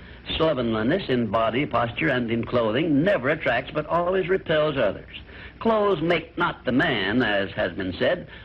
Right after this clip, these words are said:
but they surely give him a mighty good start if they are appropriate and properly worn. Carelessness in body carriage and posture is immediately traceable to a negative mental attitude.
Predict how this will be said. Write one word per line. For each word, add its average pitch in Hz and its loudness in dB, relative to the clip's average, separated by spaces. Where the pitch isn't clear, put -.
but 117 0
they 120 2
surely 160 2
give 131 0
him 131 2
a 127 2
mighty 127 0
good 123 0
start 95 0
if 98 -6
they 110 2
are 104 2
appropriate 107 -2
and 107 -2
properly 95 -2
worn. 139 0
Carelessness 175 0
in 143 4
body 135 2
carriage 113 2
and 123 0
posture 117 -2
is 120 2
immediately 196 2
traceable 113 -2
to 123 2
a 110 2
negative 185 2
mental 165 0
attitude. 90 -2